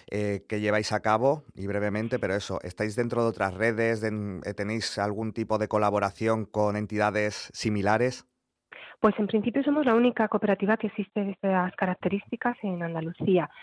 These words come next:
Speaker 2: tanto a nivel educativo como sin serlo. Pero, mm, la idea es que se establezcan unas sinergias entre cooperativas, porque en realidad es así como fluyen todas las,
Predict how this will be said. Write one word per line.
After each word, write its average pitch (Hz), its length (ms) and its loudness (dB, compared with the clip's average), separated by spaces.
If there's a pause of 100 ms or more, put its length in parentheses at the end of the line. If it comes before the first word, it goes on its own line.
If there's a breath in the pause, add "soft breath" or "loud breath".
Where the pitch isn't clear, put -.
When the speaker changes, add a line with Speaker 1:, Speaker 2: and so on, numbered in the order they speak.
(160 loud breath)
Speaker 2:
tanto 185 240 2
a - 20 -2
nivel 180 220 2
educativo 208 500 0
como 156 840 -6
sin 170 160 -4
serlo. 170 340 0 (360 loud breath)
Pero, 185 580 6
mm, 175 600 0
la 196 140 6
idea 190 320 6
es 214 80 -4
que 240 100 -2
se 240 80 -4
establezcan 202 460 -2
unas 208 220 2
sinergias 208 380 -2
entre 208 200 -4
cooperativas, 185 680 -2
porque 170 480 -4 (280 loud breath)
en 190 120 0
realidad 180 280 2
es 190 100 -6
así 196 220 -2
como 180 720 2
fluyen 190 640 2 (380 loud breath)
todas 185 320 2
las, 180 460 4